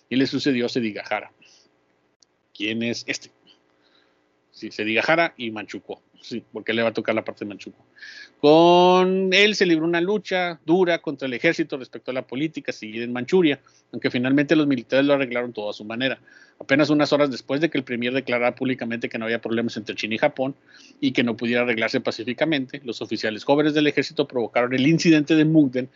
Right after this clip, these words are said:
que dio principio a la conquista de Manchuria y condujo al establecimiento del estado títere de Manchukuo. Manchukuo va a ser bien interesante porque creo que ya sabemos, y creo que ya les había comentado, que Manchukuo va a ser como que ese primer experimento de los militares para poder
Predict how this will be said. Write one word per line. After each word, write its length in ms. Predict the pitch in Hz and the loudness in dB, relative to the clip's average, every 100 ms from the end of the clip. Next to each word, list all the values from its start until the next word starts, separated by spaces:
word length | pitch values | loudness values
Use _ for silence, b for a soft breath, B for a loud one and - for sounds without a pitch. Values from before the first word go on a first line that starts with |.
| b b b | b b b
que 80 | 117 | -4
dio 180 | 110 113 | -2 0
principio 440 | 139 127 180 165 | 2 4 4 4
a 20 | |
la 100 | 143 | 2
conquista 400 | 123 113 - - | 0 -6 -10 -6
de 120 | 123 123 | -2 0
Manchuria 520 | 139 - 180 127 123 - | 0 4 6 4 0 -6
y 100 | 139 | -4
condujo 440 | 143 139 147 - | 2 4 4 4
al 80 | 143 | 0
establecimiento 680 | 135 139 135 135 131 127 139 | 0 0 0 0 -2 -2 -2
del 80 | 131 | -4
estado 300 | - 120 120 | -2 -4 -4
títere 340 | 139 135 117 | -6 -4 -4
de 100 | 110 | -4
Manchukuo. 520 | 101 101 - - - _ B B B B | -8 -12 -14 -16 -18 _ B B B B
Manchukuo 480 | 156 214 302 240 254 | 2 4 4 6 6
va 60 | 247 | 6
a 20 | |
ser 160 | 240 | 2
bien 140 | 240 240 | 0 -2
interesante 640 | 233 220 165 147 160 156 | 2 2 2 0 -2 -4
porque 280 | 139 131 123 | -6 -10 -8
creo 180 | 143 139 | -6 -2
que 140 | 185 | 0
ya 100 | 175 | 0
sabemos, 720 | 170 180 151 135 139 - - - | 2 2 2 0 -4 -10 -18 -14
y 100 | 107 | -8
creo 160 | 123 | -4
que 100 | 147 | 0
ya 80 | 143 | 0
les 140 | 143 | 2
había 180 | 135 127 | 0 -2
comentado, 520 | - 147 143 127 110 - b b b b b | -2 -4 -2 -4 -4 -14 b b b b b
que 140 | 143 147 | 2 4
Manchukuo 560 | 156 165 160 143 202 | 4 2 0 0 2
va 40 | 233 | 2
a 40 | |
ser 180 | 220 220 | 2 0
como 240 | 226 214 | 0 -6
que 100 | - | -4
ese 140 | - 190 | -2 -2
primer 240 | 180 165 | -2 -4
experimento 580 | 165 - 156 139 135 165 | -6 -6 -4 -4 -6 -4
de 60 | |
los 160 | 156 131 | -2 -4
militares 480 | 123 110 127 131 131 | -6 -8 -6 -6 -2
para 260 | 147 131 | 0 0
poder 400 | - 110 113 127 | -2 -4 -4 -4